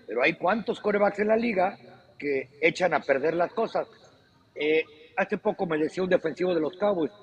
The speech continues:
"Nadie le puede echar la culpa a Dak Prescott de las derrotas en Green Bay y Jacksonville, que son los que los tienen ahorita, Anuar, como visitantes y yendo a jugar a la casa de Tampa Bay".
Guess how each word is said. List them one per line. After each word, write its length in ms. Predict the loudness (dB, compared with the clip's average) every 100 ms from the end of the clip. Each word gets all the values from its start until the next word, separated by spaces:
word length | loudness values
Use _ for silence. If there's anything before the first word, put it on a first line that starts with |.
| -20 -20 -6
"Nadie 280 | 0 2 2
le 100 | 2
puede 200 | 2 0
echar 180 | 2 0
la 100 | 0
culpa 260 | 0 2
a 40 | 2
Dak 180 | 2 2
Prescott 300 | 0 2 2
de 80 |
las 140 | 2 4
derrotas 360 | 2 0 0 -2
en 80 |
Green 220 | 0 0 2
Bay 100 | 2
y 60 |
Jacksonville, 480 | 0 -2 -2 -2 -2 -6 -12 -6
que 80 | -2
son 140 | 2
los 120 | 2
que 80 | 2
los 140 | 2
tienen 220 | 4 4 6
ahorita, 300 | 4 8 6
Anuar, 260 | 6 2
como 200 | 0 -4
visitantes 680 | -4 -4 2 4 4 2 -2 -6 -20 -20 -12
y 100 | 0
yendo 220 | 4 8 6
a 40 |
jugar 300 | 6 6 8
a 40 |
la 120 | 8 4
casa 260 | 2 4
de 100 | 2
Tampa 360 | 2 0 4 4
Bay". 300 | 4 4